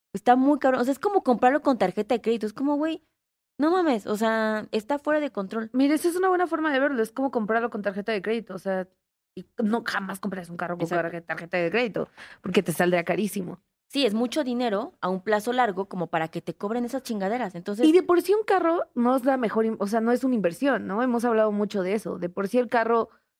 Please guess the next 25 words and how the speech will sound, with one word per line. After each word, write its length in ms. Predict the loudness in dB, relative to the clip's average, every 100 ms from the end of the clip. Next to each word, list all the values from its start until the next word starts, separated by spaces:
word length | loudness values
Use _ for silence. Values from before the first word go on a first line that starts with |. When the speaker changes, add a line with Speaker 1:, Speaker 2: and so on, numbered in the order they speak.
| _
Speaker 2:
cuando 220 | 2 4
lo 140 | 2
compras, 340 | 2 2 0 0
al, 260 | -2 -2
no 80 | 0
importa 240 | 2 2 2
cuándo 180 | 0 0
lo 80 |
compres, 340 | 0 0 -2 -4 _
no, 300 | 0 0 -2 -2
no 320 | -2 -2 -6 _ 0
va 80 | 2
a 60 | 4
perder 240 | 2 2
valor. 340 | 2 2 0 -4 _
Nunca 280 | -6 0 2
va 420 | 2 2 0 -2 -4
a 80 |
subir 360 | -6 -6 0 2
valor. 320 | 2 -2 -10 _ _ _ -6
Speaker 1:
Exacto, 380 | -2 -2 -2 -4
nunca 280 | -2 0
va 60 | 0
a 40 |
subir, 400 | 0 -2 -4 -8